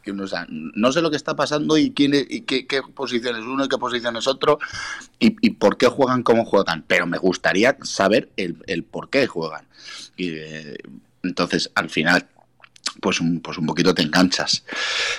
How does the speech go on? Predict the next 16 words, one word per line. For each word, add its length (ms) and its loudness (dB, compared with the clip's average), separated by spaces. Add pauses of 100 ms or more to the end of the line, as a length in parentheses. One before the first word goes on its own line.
Así 240 2
que 80 4
bueno, 200 4
esa 240 0
fue 220 0
mi 160 4
primera 460 -2
toma 240 0
de 80 -2
contacto 800 0
y 160 4
luego 280 0
ya 160 2
con 320 0
veinte 400 2
años, 680 0